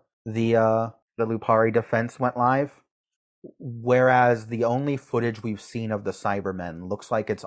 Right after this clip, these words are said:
on a ship like Carvanista's ship. So I think, uh, my, my wonder is, are they trying to invade and are trying to get through the ship? Or maybe I am completely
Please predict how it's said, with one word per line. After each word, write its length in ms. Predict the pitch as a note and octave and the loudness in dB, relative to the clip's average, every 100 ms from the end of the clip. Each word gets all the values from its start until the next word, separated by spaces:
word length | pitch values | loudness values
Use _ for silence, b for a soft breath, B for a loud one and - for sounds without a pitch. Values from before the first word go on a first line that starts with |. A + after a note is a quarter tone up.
| - | -2
on 220 | G2 G2+ | -2 -2
a 80 | F#2 | -6
ship 360 | - G#2 F#2 | -6 -6 -4
like 220 | G#2 F2 | -4 -4
Carvanista's 680 | - G2 F#2+ F2+ F#2 - - | -2 -2 -2 -4 -6 -6 -10
ship. 360 | - - - - _ _ _ _ _ _ _ | -10 -10 -12 -14 _ _ _ _ _ _ _
So 260 | - B2 | 4 6
I 100 | A2 | 8
think, 240 | G#2+ C#3 C#3 | 6 0 -2
uh, 180 | F#2+ F2 | -6 -2
my, 360 | B2+ C#3 D3+ C#3+ | 4 6 6 4
my 340 | C3+ B2+ B2+ A#2+ _ _ | 2 4 4 0 _ _
wonder 380 | C#3 A#2 G#2+ G#2 | 0 2 2 2
is, 100 | G2 | 2
are 120 | G2+ | 0
they 360 | G2 F#2+ F#2 - - | 0 -2 -6 -10 -18
trying 520 | - C3+ C3+ C3 B2+ | 0 4 6 4 2
to 140 | B2 | 2
invade 400 | A2 G2+ G2+ G2 | 2 2 0 0
and 80 | G2 | -4
are 100 | F#2 | -6
trying 300 | F2+ G#2+ F#2+ | -2 -2 -2
to 80 | F2+ | -4
get 200 | G2 - | -4 -2
through 160 | G#2 F2+ | -4 -4
the 80 | |
ship? 320 | - - - - _ _ _ _ _ _ _ _ | -6 -8 -8 -18 _ _ _ _ _ _ _ _
Or 280 | - A#2+ A2+ | 2 6 6
maybe 500 | G#2+ A#2 C#3+ G2+ G2 | 2 2 2 2 -2
I 200 | - G2 | -4 -4
am 140 | F#2+ G2 | -6 -8
completely 1120 | - G#2+ - A2+ A2 - F#2 F2+ E2 D#2+ | -10 -12 -8 -4 -4 -4 -4 -4 -6 -10